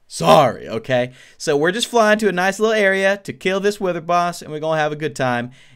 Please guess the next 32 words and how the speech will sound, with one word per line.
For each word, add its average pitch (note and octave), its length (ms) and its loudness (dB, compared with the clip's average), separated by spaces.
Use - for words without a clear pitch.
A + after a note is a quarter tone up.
And A2+ 360 -6
then F3+ 140 2
we'll B3+ 80 -2
be G#3 80 2
able F#3+ 120 4
to B2+ 40 -8
make D#3+ 200 -2
a G#2 40 -12
beacon, A2+ 420 -4
because G#2+ 320 -10
according G3 340 -2
to F#3+ 40 -4
Mister F3+ 380 -6
Xavier D#3 340 0
Hodgson, D#3 400 -2
the B2+ 80 -10
beacon D3 420 -8
is B2 600 -6
the A#2 60 -14
key. - 540 -18
The G2+ 80 -18
key E3 260 -4
to D3+ 100 0
all C3+ 300 4
things. - 840 -6
Down A#3 260 2
we C#4+ 100 -4
go. D3 520 4
I A#3+ 140 10
love B3+ 300 10
the D#3 60 8
Elytra. C#3+ 600 4